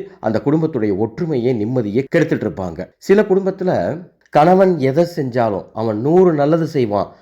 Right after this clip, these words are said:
ஆனா தெரியாம ஏதாவது ஒரு இடத்துல ஏதாவது ஒரு வார்த்தையை பேசிடுவான், அல்லது ஏதாவது ஒரு இடத்துல ஏதோ ஒரு தவறு பண்ணிடுவான்.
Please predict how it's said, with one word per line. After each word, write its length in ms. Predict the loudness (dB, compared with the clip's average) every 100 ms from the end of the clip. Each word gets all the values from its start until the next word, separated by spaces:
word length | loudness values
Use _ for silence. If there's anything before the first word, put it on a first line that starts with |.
| _
ஆனா 220 | 0 2 2
தெரியாம 500 | 4 4 4 4 2
ஏதாவது 320 | 0 0 2 0
ஒரு 80 | -2
இடத்துல 240 | -4 0
ஏதாவது 200 | 2 2
ஒரு 80 | 4
வார்த்தையை 340 | 2 2 0
பேசிடுவான், 540 | 0 -2 -2 0 0 -2 -10 -8
அல்லது 300 | 0 2 4 2
ஏதாவது 320 | 2 4 4
ஒரு 100 | 2
இடத்துல 240 | -2 -2 0
ஏதோ 100 | 0
ஒரு 120 | -2
தவறு 260 | 0 2 2
பண்ணிடுவான். 460 | 0 2 2 0